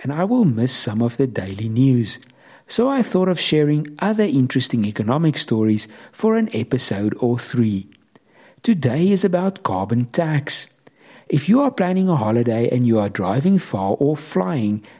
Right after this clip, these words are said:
you are also causing pollution. Can you justify that footprint? Most of us don't think about it, but if you do go to the trouble to find out about it,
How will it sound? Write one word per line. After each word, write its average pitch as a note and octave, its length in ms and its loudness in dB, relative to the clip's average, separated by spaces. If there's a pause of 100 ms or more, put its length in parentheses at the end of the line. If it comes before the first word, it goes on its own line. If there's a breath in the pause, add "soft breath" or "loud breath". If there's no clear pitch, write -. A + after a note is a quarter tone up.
(100)
you F#3 180 4
are A3+ 140 -2
also A#2 400 -2
causing A2+ 480 0
pollution. A2+ 720 -2 (600 soft breath)
Can B3 240 2
you B3+ 140 6
justify D3+ 720 -4
that B2 240 -4
footprint? B2 680 -2 (800 loud breath)
Most F3+ 340 0
of A#3+ 120 0
us E3 180 0
don't C3+ 320 0
think B2+ 380 -2
about F#2 340 -4
it, - 220 -14 (340 loud breath)
but - 100 0
if B2+ 160 -2
you A#2 60 2
do F#3+ 240 2
go D#3+ 200 2
to D3 120 0
the B2 120 2
trouble C#3+ 400 0
to B2+ 120 -6
find A2+ 400 -4
out C4 320 -4
about G#2 320 -4
it, G#2 180 -2